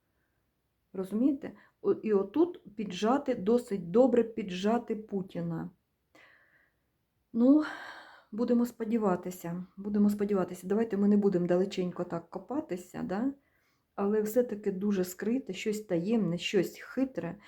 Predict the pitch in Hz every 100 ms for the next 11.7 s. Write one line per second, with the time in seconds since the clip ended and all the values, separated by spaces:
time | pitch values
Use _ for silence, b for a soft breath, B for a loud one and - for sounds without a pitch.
0 | B B B 175 233 214 202 196 214 214
1 | 214 - 208 196 220 190 190 220 208 208
2 | 208 208 185 170 - 180 170 170 165 -
3 | - 202 220 226 214 - 180 175 160 -
4 | 160 165 156 139 - _ _ _ _ _
5 | _ _ - 170 - 165 - - - 190
6 | - 190 - - B B B _ _ _
7 | _ - - - - 208 196 202 165 165
8 | 180 - 190 156 156 190 196 196 151 160
9 | 165 165 - - - - - - - -
10 | 247 247 190 202 202 220 202 208 202 285
11 | 285 - - - 190 196